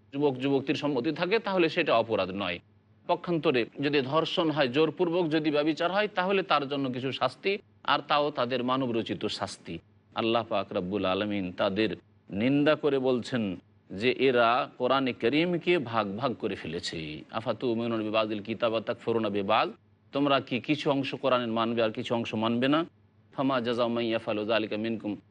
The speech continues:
ইল্লা খিজুন ফিল হায়াতিদ দুনিয়া ওয়া ইয়াউমাল কিয়ামাতি ইউরাদ্দুনা ইলা আশাদ্দিল আযাব।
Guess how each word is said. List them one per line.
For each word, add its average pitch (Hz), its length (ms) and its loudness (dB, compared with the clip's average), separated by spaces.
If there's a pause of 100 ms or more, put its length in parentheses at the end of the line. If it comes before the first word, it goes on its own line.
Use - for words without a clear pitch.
(240)
ইল্লা 160 260 2
খিজুন 180 380 0
ফিল 160 180 -2
হায়াতিদ 143 320 0
দুনিয়া 110 360 0
ওয়া 104 100 0
ইয়াউমাল 117 420 -2
কিয়ামাতি 107 420 0
ইউরাদ্দুনা 104 460 0
ইলা 101 200 2
আশাদ্দিল 92 380 -4
আযাব। 90 300 -2